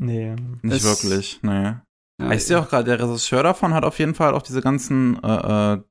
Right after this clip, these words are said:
Speaker 2: deutschen Koproduktionen gemacht.
Speaker 1: Die
Speaker 2: Also
Speaker 1: aus
Speaker 2: so
Speaker 1: dem,
Speaker 2: wie Vicky und,
Speaker 1: ja.
Speaker 2: äh, äh,
Speaker 3: Ah, okay.
Speaker 2: Biene Maya und sowas.
Speaker 3: Hm.
Speaker 1: Ja, ich glaube, das ist das parallel zu diesem, äh,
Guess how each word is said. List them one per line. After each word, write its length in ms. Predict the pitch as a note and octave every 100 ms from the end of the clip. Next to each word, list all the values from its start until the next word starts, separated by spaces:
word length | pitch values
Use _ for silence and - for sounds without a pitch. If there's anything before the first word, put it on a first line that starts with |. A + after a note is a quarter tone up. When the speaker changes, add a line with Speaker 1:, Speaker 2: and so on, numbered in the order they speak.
| _
Speaker 2:
deutschen 420 | - C#3 - A2 F#2
Koproduktionen 720 | G#2+ F#2+ G#2+ G2 - G2+ F#2+
gemacht. 460 | G2 G2+ G2 - _ _ _ B2+
Speaker 1:
Die 60 |
Speaker 2:
Also 140 | F#2+ B2+
Speaker 1:
aus 60 |
Speaker 2:
so 100 | F#2+
Speaker 1:
dem, 180 | F#2 A2+
Speaker 2:
wie 120 | G2 G#2
Vicky 520 | C3+ B2 F#2+ F2+ F#2+
und, 640 | - F#2+ F#2+ F#2+ F#2 -
Speaker 1:
ja. 80 | C3+
Speaker 2:
äh, 320 | A#2 F#2 F#2+
äh, 300 | F2+ F#2+ F#2
Speaker 3:
Ah, 200 | F#2+ -
okay. 240 | G#2+ - E3 _ _ _
Speaker 2:
Biene 160 | G2+ G2+
Maya 340 | G2 G#2 A#2+
und 160 | F2+ F2+
sowas. 440 | F#2+ F#2 F#2 G#2+ -
Speaker 3:
Hm. 400 | A3+ G4 A#3+ B2+ - - - - _ _ _ _ _ _ -
Speaker 1:
Ja, 100 | A#2
ich 80 | A#2
glaube, 200 | B2+ A#2
das 80 |
ist 120 | G#2+ B2+
das 100 | -
parallel 580 | A#2+ A2+ A#2 B2 C3
zu 120 | B2+ A#2
diesem, 600 | A2+ A2 - A2+ A2 A#2+
äh, 600 | - A#2 A2 G#2+ -